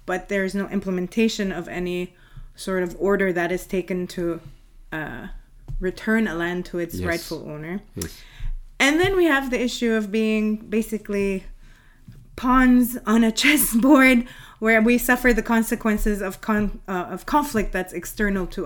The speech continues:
Speaker 1: us.
Speaker 2: Yes, yes.
Speaker 1: So, yeah, where are the minority rights then?
Speaker 2: Yeah, yeah. O-, of course, I mean, it's, it's, it's, uh, uh, so difficult. Uh,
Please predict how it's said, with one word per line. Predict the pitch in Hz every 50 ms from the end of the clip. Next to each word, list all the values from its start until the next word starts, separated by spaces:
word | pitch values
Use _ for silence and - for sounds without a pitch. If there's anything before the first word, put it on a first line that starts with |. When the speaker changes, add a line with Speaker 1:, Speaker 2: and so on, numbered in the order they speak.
| 135 135
Speaker 1:
us. | - - - -
Speaker 2:
Yes, | - 110 101 87 - - - - - - - - - _ -
yes. | - 85 78 - - - - _ _ _ _ - _ _ - - - _ - _ _ _ - _ _ - - - - -
Speaker 1:
So, | - - - - - - - 254 247 247 247 247 247
yeah, | 262 311 320 262
where | 208 214 226 247 254
are | - 233 277 320
the | 269 247
minority | 214 185 175 180 175 170 165 170 165 170 - 165 160
rights | 139 151 180 175 175 - -
then? | - 160 147 156 147 - - - 165 190 214 - - - - - - -
Speaker 2:
Yeah, | - 110 107 92 82 - - - 202 - -
yeah. | 151 151 156 151 147 147
O-, | 113 139 135 - 151
of | - -
course, | - 147 151 151 - - 151 - 127
I |
mean, | 131 127 127 127 123 117
it's, | 107 107 - -
it's, | - 123 107 -
it's, | - 123 107 - - - - -
uh, | 123 113 107 104 101 101 - - 113 107
uh, | 101 98 95 - - - 104
so | - - - - 127 127 127 131
difficult. | 117 117 135 - - 151 147 - 156 165 165 160 - - - _ _ - - - - - _ _ _ _ _ _ _ _ _ - _ _ _ _ _ - _ _ _
Uh, | - 110 104 98 -